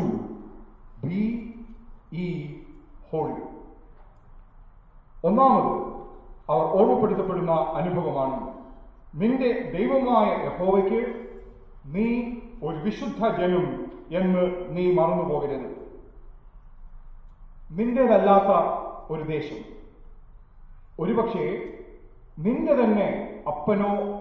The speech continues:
അമ്മയോ സ്വപ്നത്തിൽ പോലും നിരൂപിക്കാത്ത ഒരു ദേശം, ആ ദേശത്തിലേക്ക് കൃപയാൽ ദൈവം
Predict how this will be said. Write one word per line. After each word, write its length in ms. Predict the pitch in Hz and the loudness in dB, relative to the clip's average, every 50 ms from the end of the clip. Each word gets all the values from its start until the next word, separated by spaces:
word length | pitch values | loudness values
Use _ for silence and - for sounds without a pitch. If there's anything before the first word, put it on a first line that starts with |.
| - | -4
അമ്മയോ 360 | 160 165 170 170 165 165 170 208 220 220 - - - - - - - - - - - - - | -2 -2 -2 0 2 2 2 2 2 0 -2 -6 -8 -10 -12 -14 -16 -16 -18 -18 -20 -12 -4
സ്വപ്നത്തിൽ 640 | - 208 208 208 208 208 254 269 269 269 269 269 262 269 - - | 0 0 0 0 0 0 2 2 2 2 0 -2 -4 -4 -2 0
പോലും 380 | 247 240 240 240 240 240 240 240 - - - 143 151 | 2 4 4 4 4 2 2 0 -2 -4 -8 -6 -4
നിരൂപിക്കാത്ത 760 | 180 185 240 269 247 - - 254 240 233 208 208 208 - 214 208 - - 185 | 0 2 2 4 4 2 2 2 4 4 6 6 6 6 6 4 4 4 4
ഒരു 100 | 180 180 175 | 4 4 4
ദേശം, 280 | 175 165 - - - - - - - - - - - - - - - - - - - - - - - - - - 117 143 | 2 0 -2 -2 -6 -8 -10 -12 -14 -18 -18 -20 -20 -20 -20 -20 -20 -20 -20 -20 -20 -20 -20 -20 -20 -20 -14 -8 -2 2
ആ 40 | 170 214 226 190 180 | 4 4 4 4 4
ദേശത്തിലേക്ക് 680 | 180 185 - 180 180 180 147 139 127 120 120 127 139 156 170 - - - - - - - - - - - - - - - - - | 2 0 0 -2 -4 -4 -4 -4 -6 -6 -6 -6 -6 -6 -6 -6 -8 -8 -10 -12 -14 -16 -18 -18 -18 -18 -20 -20 -20 -18 -12 -8
കൃപയാൽ 580 | 170 180 190 208 214 214 208 202 202 202 214 226 247 254 - - - - - - - - - - - - - | -4 0 4 8 8 10 10 10 10 8 8 6 4 2 0 -4 -6 -8 -10 -12 -14 -16 -18 -18 -14 -6 -2
ദൈവം 420 | 170 185 226 247 247 247 247 247 | 0 2 2 2 4 4 4 4